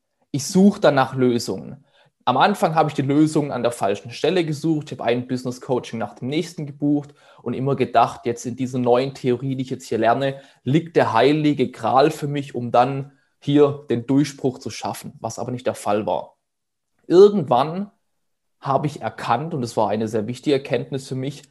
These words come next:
dass Erfolg im Business eben zu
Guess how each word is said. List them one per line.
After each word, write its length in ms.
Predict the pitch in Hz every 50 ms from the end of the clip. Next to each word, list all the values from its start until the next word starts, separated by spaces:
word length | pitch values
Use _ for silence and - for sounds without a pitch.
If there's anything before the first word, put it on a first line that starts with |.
| _ _ _ _ _ _ _
dass 380 | 117 117 120 - - - - - _
Erfolg 600 | - 117 - - - - 135 147 160 175 170 -
im 220 | - 127 123 -
Business 720 | - 131 135 139 135 - 143 143 151 151 - - - _ _ _ _ _ _ _ _ _ _
eben 340 | - 123 120 123 127 123 120
zu 560 | - - - 127 120 117 113 110 - - _